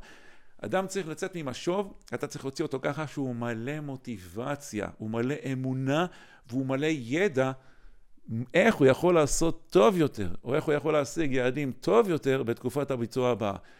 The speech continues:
אז זה הבדל גדול בין משוב לביקורת. אני אתן לכם עוד דוגמה למה ביקורת זה לא קטע גדול, רק זה שכולם חושבים שזה ככה. תראו, סיירתם, הייתם בהרבה מקומות בעולם, גם אני הייתי. בכל מיני מקומות אתה רואה כל מיני, אה,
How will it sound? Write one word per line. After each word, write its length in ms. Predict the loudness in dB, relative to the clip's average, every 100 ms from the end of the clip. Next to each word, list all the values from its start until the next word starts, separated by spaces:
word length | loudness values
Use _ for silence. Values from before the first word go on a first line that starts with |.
| _ _
אז 180 | -8 -2
זה 120 | 2
הבדל 260 | 2 4 2
גדול 240 | 4 2
בין 140 | 2 -2
משוב 320 | -2 -2 -2
לביקורת. 500 | -2 2 4 4 2
אני 60 | -6
אתן 120 | -8
לכם 180 | -8 -6
עוד 120 | -4
דוגמה 340 | -4 -4 -2 -2
למה 260 | -2 -4
ביקורת 520 | -6 -6 -4 -2 -2
זה 120 | -4 -4
לא 200 | -4 -6
קטע 280 | -8 -6 -6
גדול, 280 | 0 0
רק 220 | 0 -4 -10 -18 -18 -6
זה 60 | -2
שכולם 240 | 2 2
חושבים 240 | 2 -2 -2
שזה 200 | -2 0
ככה. 220 | 0 4
תראו, 240 | 6 4 2 -18 -20 -20 -20 -20 -20 -20 -20 -10
סיירתם, 560 | 2 6 6 6 4 4
הייתם 320 | 6 6 6
בהרבה 240 | 6 8
מקומות 420 | 4 4 4 4
בעולם, 360 | 6 6 6 4
גם 160 | 2 2
אני 120 | 2
הייתי. 300 | 2 2 -2 -2 -12 -4
בכל 220 | -2 2
מיני 140 | 2 2
מקומות 460 | 2 2 2 2
אתה 160 | 0 0
רואה 300 | 2 2 0
כל 200 | -2 -4
מיני, 440 | -4 -4 -4 -4
אה, 100 | -6